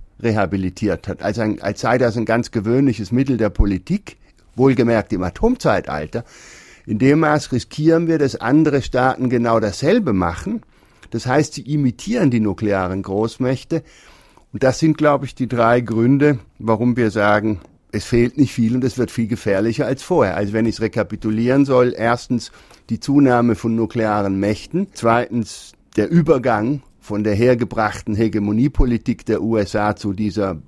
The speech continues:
unilateralen Macht der Stärke und drittens das Risiko, dass wir eine Renaissance von klassischer Großmachtpolitik kommen. Ich meine jetzt nicht nur Washington, sondern eben auch asiatische Player, die Szenarien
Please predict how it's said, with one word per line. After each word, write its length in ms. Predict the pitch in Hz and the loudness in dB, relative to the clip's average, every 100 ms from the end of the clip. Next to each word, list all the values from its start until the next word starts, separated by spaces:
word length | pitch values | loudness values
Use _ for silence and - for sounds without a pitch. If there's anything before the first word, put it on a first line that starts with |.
| _ | _
unilateralen 920 | - 143 139 117 104 117 101 107 101 | 2 4 4 2 0 -2 -2 -2 -2
Macht 260 | 98 98 - | -2 -4 -4
der 120 | 90 | -10
Stärke 560 | - 95 87 90 180 208 _ _ | -8 -8 -8 -6 -8 -10 _ _
und 240 | 117 - | -4 0
drittens 380 | 113 139 151 143 | -2 2 0 0
das 220 | 135 113 | -2 0
Risiko, 680 | 113 127 139 143 156 147 139 - - | 2 2 0 -2 2 2 2 -4 -2
dass 240 | 120 - | -2 -2
wir 280 | 117 113 - | 0 0 0
eine 520 | 110 107 107 104 73 67 - | 0 0 0 0 -4 -10 -4
Renaissance 840 | 107 107 101 - 110 120 139 - | 0 0 0 -2 0 2 0 -2
von 500 | - 117 107 98 87 - _ _ | -6 -2 0 -2 -6 -14 _ _
klassischer 640 | - 90 113 - 117 107 | -8 -4 -4 -6 -6 -4
Großmachtpolitik 1300 | 95 110 160 - 110 85 - - 92 85 - 85 - | -2 2 2 0 -2 -4 -10 -10 -8 -8 -10 -12 -14
kommen. 320 | - 87 147 | -10 -6 -6
Ich 100 | 147 | -4
meine 240 | 107 95 95 | -4 -2 -4
jetzt 180 | 90 | -6
nicht 200 | 95 90 | -12 -8
nur 160 | 113 104 | -6 -4
Washington, 500 | 113 113 135 - 107 | -6 -6 -8 -8 -8
sondern 320 | 104 95 92 | -6 -6 -6
eben 260 | 82 92 85 | -4 -6 -6
auch 220 | 64 87 | -8 -8
asiatische 720 | 87 87 87 98 123 123 107 | -10 -8 -6 -6 -6 -10 -10
Player, 420 | - 113 117 110 - | -6 -2 0 -2 -2
die 140 | 123 117 | 0 0
Szenarien 1300 | - 113 104 101 117 123 120 117 113 104 95 - | 0 0 2 2 2 2 2 2 0 -2 -6 -12